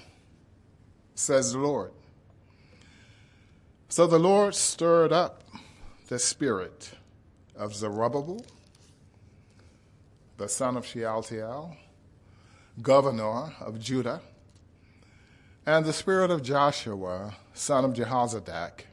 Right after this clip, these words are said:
the high priest, and the spirit of the remnant of the people. And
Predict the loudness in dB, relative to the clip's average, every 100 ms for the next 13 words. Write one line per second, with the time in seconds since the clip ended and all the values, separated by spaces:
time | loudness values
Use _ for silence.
0 | _ _ _ _ _ -20 -20 -20 _ -8
1 | -2 -2 -2 -4 -6 -4 -8 -12 -20 _
2 | _ -20 -20 _ 0 4 6 4 0 -2
3 | -4 0 2 2 2 -4 -18 -20 _ _
4 | _ _ -20 _ -6 -2 0 2 4 4
5 | 4 0 -2 -4 -4 -4 -4 -10 -12 -20
6 | _ _ _ _ _ _ -20 -20 _ 0
7 | 2 2 0 -6